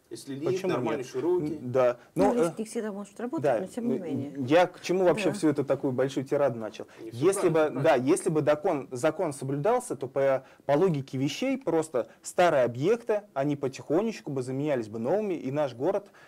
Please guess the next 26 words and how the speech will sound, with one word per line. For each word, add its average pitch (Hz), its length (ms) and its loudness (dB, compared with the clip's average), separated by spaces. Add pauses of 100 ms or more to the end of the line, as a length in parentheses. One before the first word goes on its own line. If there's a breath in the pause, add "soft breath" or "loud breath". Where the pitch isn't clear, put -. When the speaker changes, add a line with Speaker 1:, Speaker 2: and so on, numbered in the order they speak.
(100)
Speaker 2:
да 127 80 -2
и 147 60 4
вообще 147 260 0
вся 135 160 -4
страна 135 320 0
потихонечку - 480 -4
стала 143 220 0
доступна. 143 400 -4
Это 127 160 -2
долгий 156 400 4
путь, 160 340 0 (240 loud breath)
но 131 100 -6
это 143 160 -2
действительно 147 420 -4
нужно 147 280 -2
соблюдать. 139 680 -2 (260 soft breath)
И 156 280 2
соблюдать 147 480 0
надо 156 220 0
уже 147 200 -2
сейчас. 143 420 -4
Мы 135 100 -2
уже 160 140 -2
сейчас 165 340 -4
теряем 113 400 -2
объекты. 110 460 -8